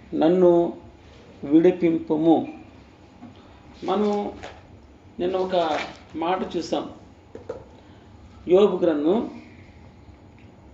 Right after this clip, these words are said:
పంతొమ్మిదవ అధ్యాయము ఇరవై ఐదవ వచనం. అక్కడ ఏమంటాడు? "నా విమోచకుడు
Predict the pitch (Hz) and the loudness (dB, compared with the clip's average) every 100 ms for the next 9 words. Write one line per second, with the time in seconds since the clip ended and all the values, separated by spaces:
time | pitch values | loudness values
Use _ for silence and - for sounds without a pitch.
0 | - - 165 185 202 196 185 175 - 170 | -16 -2 0 2 0 2 4 4 4 -2
1 | 139 151 196 - - - - - - - | -2 -2 -4 -6 -18 -20 -20 -20 -20 -20
2 | - - - - 180 208 214 - - 175 | -20 -20 -10 0 4 4 2 -2 0 2
3 | 185 185 170 175 - 156 160 151 120 - | 4 2 2 -2 -2 -2 0 -4 -4 -8
4 | - - - - - 160 160 170 185 196 | -20 -20 -20 -20 -10 -6 2 2 2 2
5 | 202 196 196 190 - - - - - - | 2 2 0 -2 -6 -14 -20 -20 -20 -20
6 | - - - - 160 170 156 156 170 208 | -20 -20 -16 -4 0 2 2 0 0 0
7 | 214 208 208 175 131 - | 0 -4 -4 -4 -4 -6